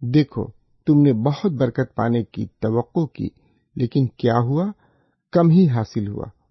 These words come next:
اور جو کچھ تم اپنے گھر واپس لائے، اسے میں نے ہوا میں اڑا دیا۔ کیوں؟ میں رب الافواج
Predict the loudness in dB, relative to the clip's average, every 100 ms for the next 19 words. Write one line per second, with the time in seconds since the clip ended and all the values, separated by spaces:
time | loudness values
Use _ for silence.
0 | _ 0 0 0 0 2 0 -4 -2 -2
1 | -2 -8 -8 -4 -2 -2 -4 -4 -4 -6
2 | -6 -4 0 0 0 -4 -10 _ _ _
3 | -4 0 2 4 2 0 -4 -8 _ _
4 | _ _ -4 0 4 4 2 -2 -2 0
5 | 0 -4 -8 -10 _ _ _ 2 2 2
6 | -4 _ _ _ _ _ 2 4 4 4
7 | 2 2 2 -4 0 2 2 0